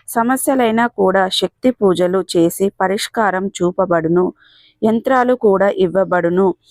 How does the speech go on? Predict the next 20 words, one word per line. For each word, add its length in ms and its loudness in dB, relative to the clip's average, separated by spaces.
లంక 340 2
బిందెలు 540 2
అలాగే 480 0
గుప్త 360 -2
నిధులు 260 0
కూడా 200 2
తీయబడును. 640 2
మీరు 320 2
ఎక్కడెక్కడో 540 0
జ్యోతిష్యం 560 0
చెప్పుకొని 560 0
నిరాశ 380 2
చెంది 340 2
ఉన్నారా? 420 0
అయితే 340 -2
ఒక్కసారి 600 0
ఈ 100 4
గురూజీ 460 2
గారికి 400 0
నమ్మకంతో 680 0